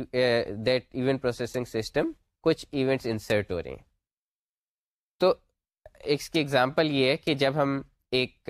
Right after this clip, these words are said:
اپنی اپلیکیشن کی بات کر رہے تھے، ورڈ پروسیسر اپلیکیشن کی، اس میں جو ماؤس مووز کے ہارڈ ویئر ایونٹس ہیں یا جو کی بورڈ کے ہارڈ ویئر ایونٹس totally externally enter ہو رہے ہیں، they are real event producers۔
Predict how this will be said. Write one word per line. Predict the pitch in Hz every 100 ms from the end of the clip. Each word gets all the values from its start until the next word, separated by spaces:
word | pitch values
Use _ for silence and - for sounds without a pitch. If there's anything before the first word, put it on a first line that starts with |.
| -
اپنی | 120 127 123 113 92 113
اپلیکیشن | 113 123 117 113 139
کی | 139
بات | 107 110 -
کر | 110
رہے | 101 127
تھے، | - 107 - _ _ _ _ _ _ _ _ _ _
ورڈ | 123 127
پروسیسر | 120 120 120 135
اپلیکیشن | 123 - 104 113 - 131
کی، | 120 254 -
اس | 147
میں | 180
جو | 175 170
ماؤس | 127 127 156 -
مووز | 123 151 175 -
کے | 139
ہارڈ | 123 113 123
ویئر | 123
ایونٹس | 113 113 127 123 -
ہیں | 113 117 _ _ _
یا | 135
جو | 139 143
کی | - 139
بورڈ | 147 143
کے | 143
ہارڈ | 123 117
ویئر | 127 117
ایونٹس | 113 123 - - _ _ -
totally | 196 202 208 196
externally | 147 - 156 151 160 160 135
enter | 123 160 151
ہو | 123
رہے | 120
ہیں، | 113 196 - _ _ _ _ _ _ 120 117
they | 151 113
are | 139 139 - _ - _ _ _ _ _ 131
real | 139 151 151
event | 139 123 135 127
producers۔ | 113 113 107 98 80 -